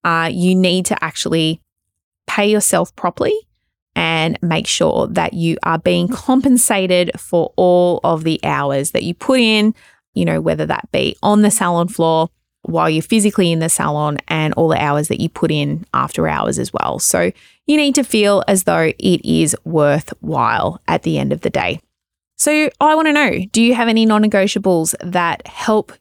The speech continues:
you be a better person all round, mentally, physically, in your business, be a better leader?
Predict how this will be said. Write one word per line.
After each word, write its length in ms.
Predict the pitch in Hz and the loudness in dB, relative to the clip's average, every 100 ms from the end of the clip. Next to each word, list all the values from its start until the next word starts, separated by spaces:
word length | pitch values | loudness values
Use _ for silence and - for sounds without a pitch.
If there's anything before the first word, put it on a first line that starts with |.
| _ | _
you 560 | 190 190 208 185 156 180 _ _ | -4 0 0 0 -2 -8 _ _
be 120 | 190 180 | 0 2
a 60 | |
better 220 | 180 156 | 0 -2
person 680 | - - 135 - - - - - _ _ | -4 -2 -2 -2 -4 -6 -10 -16 _ _
all 260 | 208 208 196 | 2 4 4
round, 440 | 175 156 135 165 | 0 0 -2 0
mentally, 640 | 190 208 - 214 202 196 190 | 2 2 2 0 2 2 0
physically, 840 | - 214 190 196 - 196 185 185 - _ _ - | 0 -2 0 -4 0 0 2 -2 -6 _ _ 0
in 180 | 226 220 | 2 4
your 140 | 214 | 2
business, 600 | 202 202 202 196 190 - | 2 2 2 2 0 -2
be 220 | - 196 | 0 0
a 60 | 190 | 2
better 220 | 190 180 | 2 2
leader? 500 | 180 185 180 180 | 2 0 0 0